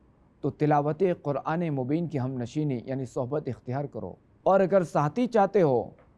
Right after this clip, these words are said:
تو فرشتوں کو اپنا ساتھی بنا لو، اور اگر دوست درکار ہو تو اللہ کریم اپنے دوستوں کے دلوں کا مالک ہے،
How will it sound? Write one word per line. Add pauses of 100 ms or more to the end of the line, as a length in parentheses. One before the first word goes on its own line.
(260)
تو
فرشتوں
کو
اپنا
ساتھی
بنا
لو، (800)
اور
اگر (720)
دوست (100)
درکار
ہو (540)
تو
اللہ
کریم (100)
اپنے
دوستوں
کے
دلوں
کا
مالک
ہے،